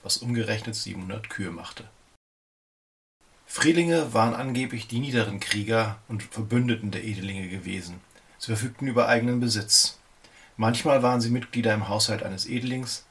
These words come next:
was für sie Schutz bedeutete. Für sie wurde ein Wehrgeld von zweihundertvierzig Solidi angesetzt.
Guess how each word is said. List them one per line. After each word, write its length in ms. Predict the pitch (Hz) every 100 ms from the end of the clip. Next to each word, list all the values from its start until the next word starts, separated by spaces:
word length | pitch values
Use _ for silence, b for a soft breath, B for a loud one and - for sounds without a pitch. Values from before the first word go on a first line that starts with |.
| _
was 160 | - -
für 120 | 117
sie 100 | 110
Schutz 280 | 107 110 -
bedeutete. 520 | - - - - - - - _ _ _ _ B B
Für 160 | - 107
sie 300 | 113 156 147
wurde 180 | 117 107
ein 160 | 98
Wehrgeld 380 | 95 107 117 113
von 140 | -
zweihundertvierzig 720 | 95 - 101 104 - 90 110 107
Solidi 400 | 98 95 92 -
angesetzt. 680 | 90 90 85 - - -